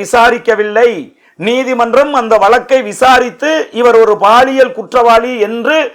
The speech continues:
இதுவரைக்கும் தீர்ப்பு சொல்லவில்லை. ஆனால் மார்க்சிஸ்ட் கம்யூனிஸ்ட் கட்சியின் தலைவர் சண்முகம், அவர் அந்த கட்சிக்கு தான் தலைவர்னு நான் நினைச்சுக்கிட்டு இருந்தேன்.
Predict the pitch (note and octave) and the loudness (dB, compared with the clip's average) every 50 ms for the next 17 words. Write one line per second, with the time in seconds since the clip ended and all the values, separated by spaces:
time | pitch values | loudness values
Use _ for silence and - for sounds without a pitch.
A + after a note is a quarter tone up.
0 | - - - G3 G#3+ G#3+ A#3 A3+ A3+ A#3 B3 A#3 - D4 D#4+ E4 D4 - - A#3 | -14 -18 -10 -6 -2 0 2 2 4 2 2 0 -2 -10 -10 -10 -10 -10 -6 -4
1 | C4+ C#4+ C#4+ C4+ - C4 B3+ - - A#3 A#3 B3 B3 A#3 A#3+ A#3+ B3 C4+ C#4 C4+ | -4 -4 -4 -6 -6 -8 -6 -2 -2 -2 0 0 0 0 0 0 2 2 2 2
2 | A#3+ E3 - - _ _ _ _ _ _ _ - C#3 E3 F3 F3 F#3 G#3+ B3+ C#4 | 2 -2 -8 -14 _ _ _ _ _ _ _ -2 0 2 2 2 2 2 2 2
3 | C#4+ C4+ - _ _ _ _ _ _ _ _ _ _ _ _ _ _ - B2+ D#3 | 0 -4 -12 _ _ _ _ _ _ _ _ _ _ _ _ _ _ -10 -4 0
4 | G3 A#3+ C4+ C#4+ C#4 C#4 - C#4 B3 - - B3 A#3+ A#3+ B3+ B3+ B3 - - A#3+ | 2 4 4 2 0 -2 -8 -12 -10 -6 -2 -2 -2 -2 -2 -6 -6 -4 -4 -4
5 | A3+ - A#3 A3+ A3 G#3 E3+ - - E3 F#3+ G#3+ A3 G3+ F3+ D#3+ D#3 - - - | -4 -4 -6 -10 -10 -10 -8 -2 0 2 2 4 2 2 2 2 0 0 -2 -10
6 | _ - - - G3+ G#3 A#3 C4 C#4 C4+ - G3 E3+ C#3+ F3 A#3 C4+ - _ _ | _ -12 -4 0 0 0 0 0 -4 -2 -2 -2 -2 -4 -8 -16 -20 -20 _ _
7 | _ _ _ _ _ _ _ - - F#3 A3+ A#3 G#3+ G#3 A3+ C4+ C4+ - G#3 G#3 | _ _ _ _ _ _ _ -4 0 2 2 2 2 0 0 -2 -2 -2 -4 -2
8 | - D4 - C#4 A3 C#4 D4 C#4 - G#3 G3+ A#3 B3+ B3+ B3+ B3 A#3+ C4 C4 A#3+ | -2 -6 -6 -2 0 0 -2 0 0 2 2 4 4 4 4 2 0 -2 -6 -4
9 | G#3+ G3 F3+ F3 F3 G#3 F3+ G#3+ G3+ F#3 E3 E3+ D#3 D3+ D3+ F3+ A3+ B3+ | -4 -4 -4 -4 -6 -6 -6 -8 -10 -10 -10 -8 -6 -2 -2 0 -2 -2